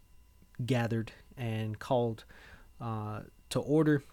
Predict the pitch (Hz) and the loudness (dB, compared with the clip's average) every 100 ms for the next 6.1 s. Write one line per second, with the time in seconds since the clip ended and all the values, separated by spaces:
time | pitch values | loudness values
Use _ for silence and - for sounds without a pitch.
0 | - 131 127 123 120 120 117 123 - - | -10 -4 0 2 2 0 0 -2 -4 -10
1 | - 131 120 113 113 110 - 110 107 175 | 4 6 6 2 0 -4 -4 -6 -2 2
2 | 160 143 151 131 123 127 - - - - | 4 2 0 0 2 0 -2 -14 -20 -20
3 | - - - - - - 143 147 139 165 | -20 -20 -20 -20 -14 0 4 8 8 6
4 | - - 190 180 - 135 131 131 123 123 | 6 8 8 6 2 0 0 -2 -2 -2
5 | 113 113 113 107 123 110 - 110 98 - | -2 -2 -4 -4 -2 -2 -4 -6 -6 -10